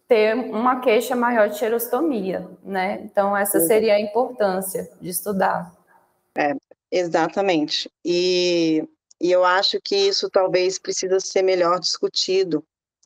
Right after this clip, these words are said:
Speaker 2: na sua discussão, porque você, na discussão, acabou dando uma ênfase maior, né, pro fluxo salivar total, e esse, e essa informação que é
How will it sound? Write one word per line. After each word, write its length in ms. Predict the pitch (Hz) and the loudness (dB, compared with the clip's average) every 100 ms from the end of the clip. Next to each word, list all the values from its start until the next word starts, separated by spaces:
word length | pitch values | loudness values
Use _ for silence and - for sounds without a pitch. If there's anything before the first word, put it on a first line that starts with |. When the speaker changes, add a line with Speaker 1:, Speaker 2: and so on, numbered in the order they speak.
| - | -6
Speaker 2:
na 180 | 156 160 | -2 0
sua 240 | - 170 | 0 0
discussão, 680 | 160 - - - 185 170 170 - - - - _ _ _ | 0 -4 -4 0 2 2 -2 -6 -20 -20 -20 _ _ _
porque 400 | - 170 - 202 | -4 -4 0 0
você, 400 | 196 202 208 190 - - | 2 0 0 -2 -6 -4
na 180 | 190 202 | 2 2
discussão, 460 | 208 - 202 214 196 | 2 -2 0 2 2
acabou 320 | 202 185 190 | 2 2 2
dando 280 | 190 190 185 | 2 2 2
uma 220 | 185 185 | 2 2
ênfase 540 | 185 202 - 185 170 | 2 0 0 0 2
maior, 720 | 180 170 165 180 214 214 196 - _ _ | 2 4 4 4 4 2 0 -6 _ _
né, 220 | 175 190 | 2 2
pro 200 | 202 - | 0 -2
fluxo 520 | 165 - 180 - - 170 | -4 -2 -2 -2 -4 -2
salivar 480 | - 175 170 160 | 0 0 2 0
total, 580 | - 160 - 202 214 175 - - - _ _ _ | -2 -4 0 2 4 2 -2 -20 -20 _ _ _
e 140 | 190 202 | 0 2
esse, 420 | 214 214 233 220 | 2 0 -2 0
e 160 | 202 202 | 2 4
essa 320 | 208 - 240 | 2 0 -2
informação 800 | 226 226 208 196 190 196 180 175 | 0 0 2 2 2 2 2 0
que 320 | - - 190 190 | -4 0 4 4
é 300 | 208 220 | 4 2